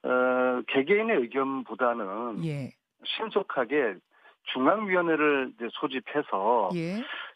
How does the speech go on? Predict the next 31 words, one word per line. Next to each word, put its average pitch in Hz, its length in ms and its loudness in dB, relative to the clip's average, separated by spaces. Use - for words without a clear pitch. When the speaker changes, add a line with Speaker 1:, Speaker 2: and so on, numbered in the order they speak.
Speaker 1:
당원 165 400 4
전원 156 460 0
투표로 151 720 2
이제 123 120 -4
이 135 260 2
위기를 123 380 2
이제 110 140 -6
돌파를 117 720 0
하는 135 220 0
방법 117 360 0
외에는, 110 520 0
어, 107 140 -6
딱히 - 240 2
없다고 123 340 2
봅니다. 110 600 0
Speaker 2:
당원 330 420 6
Speaker 1:
음, 349 40 -2
특히 - 60 -6
Speaker 2:
전원 285 340 4
투표로 262 420 2
어떤 247 380 2
부분을 196 720 0
결정해야 180 420 -2
된다는 151 260 -2
말씀일까요? 143 640 -4
Speaker 1:
자, 143 100 4
이후에, 139 840 2
Speaker 2:
예. 190 180 0
Speaker 1:
어, 113 280 -8
첫 175 120 -4
번째로, 147 640 2